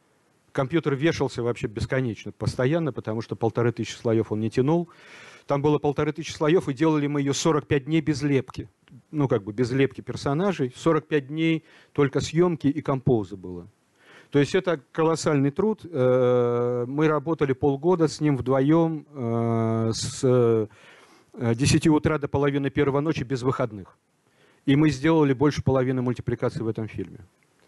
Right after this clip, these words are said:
То есть мы работали за фабрику мультипликационную просто, за целую, вдвоём. Это могли только мы, наверное, сделать, потому что я,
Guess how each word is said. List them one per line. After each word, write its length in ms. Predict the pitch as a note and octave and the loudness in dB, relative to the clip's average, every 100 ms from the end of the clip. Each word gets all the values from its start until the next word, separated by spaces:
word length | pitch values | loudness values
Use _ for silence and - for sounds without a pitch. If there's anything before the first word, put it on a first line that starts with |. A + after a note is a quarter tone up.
| _ _ - | _ _ -2
То 80 | |
есть 100 | B2+ | 0
мы 120 | D#3+ D#3+ | 2 2
работали 360 | D3+ D#3 D3 | 2 0 -2
за 140 | C3 C#3+ | -4 -6
фабрику 400 | D3+ C3 B2+ A#2 | -4 -2 -4 -2
мультипликационную 800 | A2+ G#2 G#2+ - - G#2 G2 | -2 -2 -8 -8 -6 -6 -6
просто, 340 | - G#2+ F#2+ _ _ _ - | -6 -6 -6 _ _ _ -14
за 160 | G2+ | -12
целую, 340 | A2 A#2+ F2+ F2+ | -8 -8 -8 -10
вдвоём. 440 | F#2+ A#2+ G#2 F2+ - _ _ _ | -2 0 0 -6 -18 _ _ _
Это 200 | A#2+ B2 | -6 -2
могли 360 | A#2+ A#2+ A#2 B2 | 0 0 0 0
только 260 | - G#2+ A#2+ | 0 -2 -2
мы, 160 | A#2 | -2
наверное, 280 | G2+ G2 G2 | -2 -6 -8
сделать, 360 | F#2+ C3 D3+ - | -2 2 2 0
потому 160 | G#2+ | -8
что 140 | - A2 | -6 -4
я, 160 | A2 | -4